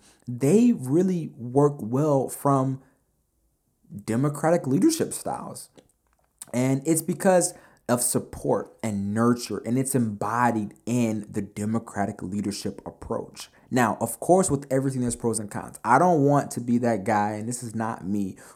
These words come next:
who's gonna have a podcast and say, "Hey, this is the best leadership style. Everybody should do this one. This is by far the best." You know, th-, everybody's gonna have a different, uh, leadership style, right? And there's cons with this as well. So I want you to understand the pros and the cons here for Legend Nation.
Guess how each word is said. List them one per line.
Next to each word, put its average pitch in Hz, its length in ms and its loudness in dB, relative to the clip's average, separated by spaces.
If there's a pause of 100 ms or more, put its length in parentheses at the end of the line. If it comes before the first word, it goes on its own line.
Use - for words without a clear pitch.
who's 127 120 0
gonna 120 240 2
have 135 220 4
a 147 40 2
podcast 117 580 0
and 107 60 -4
say, 101 220 -2
"Hey, 107 240 2 (220)
this 143 160 0
is 190 140 2
the 160 120 4
best 135 340 2
leadership 120 360 0
style. 95 420 -6 (140)
Everybody 160 360 4
should 147 140 -2
do 131 120 -2
this 113 220 -2
one. 104 160 -8 (200)
This 117 120 -6
is 139 120 -2
by 143 160 0
far 127 240 0
the 123 80 -6
best." 104 360 -6 (260)
You 120 120 4
know, 113 220 0 (260)
th-, - 460 -12 (180)
everybody's 220 500 8
gonna 165 140 2
have 127 140 6
a 117 40 2
different, 110 480 -2
uh, 92 460 -2
leadership 104 380 -2
style, - 340 -10
right? 104 340 -2 (220)
And 135 100 2
there's 147 200 4
cons 123 420 0
with 104 120 -8
this 101 140 -4
as 98 80 -10
well. 92 140 0
So 117 140 2
I - 20 4
want 175 240 2
you 175 60 -2
to 156 40 0
understand 120 360 -2
the 101 40 -2
pros 117 460 2
and 107 180 -4
the 95 60 -4
cons 92 400 -6
here 101 320 -2
for - 160 -6
Legend 92 380 -4
Nation. 160 400 -4